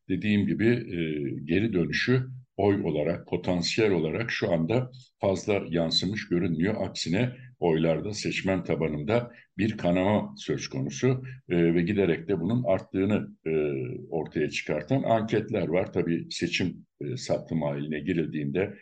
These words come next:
sandık insanların önüne geldiğinde, e, bu kendisini nasıl gösterir? O ayrı bir tartışma konusu. Ama şu anda anlaşılan iktidarın son umudu bu konut projeleri olacak. E, bunun için çok ciddi bir,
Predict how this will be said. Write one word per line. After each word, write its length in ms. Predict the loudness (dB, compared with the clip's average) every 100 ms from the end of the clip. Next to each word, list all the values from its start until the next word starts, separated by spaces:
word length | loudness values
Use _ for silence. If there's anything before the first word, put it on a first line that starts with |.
| -20 -10
sandık 520 | -2 0 2 0 -4 -18 _ _ _ _ _ _ _
insanların 640 | -10 -6 0 2 2 2 2
önüne 280 | 2 0 0
geldiğinde, 760 | 2 2 0 -2 0 2 0 -4 -20 -16 -4
e, 320 | 0 2 2
bu 300 | 2 0 -2 -4
kendisini 520 | 0 0 -2 -4 -2
nasıl 340 | -2 -2 -4
gösterir? 440 | -4 -4 -6 -4 -2
O 220 | 0 2
ayrı 260 | 2 2
bir 180 | -2 -6
tartışma 520 | -6 -8 -4 -4 -4
konusu. 480 | -4 -6 -4 -4 -4 -6 -16 -4
Ama 200 | 0 2
şu 180 | 2 2
anda 320 | 4 4 4
anlaşılan 600 | 2 0 0 0 0 0 -2 -16 -8
iktidarın 520 | -6 -2 2 4 4
son 300 | 0 2 2
umudu 600 | 2 0 -4 -2 -2 -2 -6 -18 -8
bu 280 | -4 -4 -2
konut 400 | 2 2 2 0
projeleri 560 | -2 -2 -4 -4 -6 -8 -10
olacak. 580 | -6 -4 -2 -2 -2 -10 -20 _ -2
E, 300 | 0 0 2
bunun 200 | 2 2
için 240 | 0 -2
çok 280 | 0 -2 -2
ciddi 380 | -6 -4 0 0
bir, 300 | 0 -2